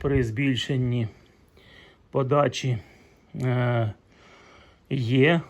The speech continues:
до чотирьохсот кілограмів на годину. Е, і від попередніх власників я отримав точно ж такі,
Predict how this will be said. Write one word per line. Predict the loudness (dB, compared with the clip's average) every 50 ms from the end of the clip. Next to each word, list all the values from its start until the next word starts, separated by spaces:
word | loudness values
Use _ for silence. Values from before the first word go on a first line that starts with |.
| -14 -18 -16
до | -12 -6 0 2 2 2 2 0 -4 -6
чотирьохсот | -6 -6 -4 -2 0 0 0 -2 -4 -4 -6 -6 -4
кілограмів | -2 -2 0 0 0 0 0 0 0 0 -2 -2
на | -2 -2 -2
годину. | -2 -4 -4 -6 -8 -8 -10 -12 -16 -20 -20 _ -20 -20 -20 -20 -20 _ _ _ _ _ -20 -20 -20 -20 -20 -20 -20 -20 -20 -20 -20 -20 -20 -20 -20 -20 -20 _ _ _ _ -20 _ _ _ -8
Е, | -6 -2 -2 0 0 0 0 0 -2 -2 0
і | 4 4 6
від | 6 4 4 4
попередніх | 2 4 6 6 6 6 4 4 2 0 2 4
власників | 6 6 6 4 0 -2 0 0
я | 2 2 2
отримав | 2 0 0 0 0 2 2 2 2 0
точно | 0 0 0 2 2 2 0 -2 -2
ж | -2 0
такі, | -2 -2 -2 -2 -2 0 0 0 0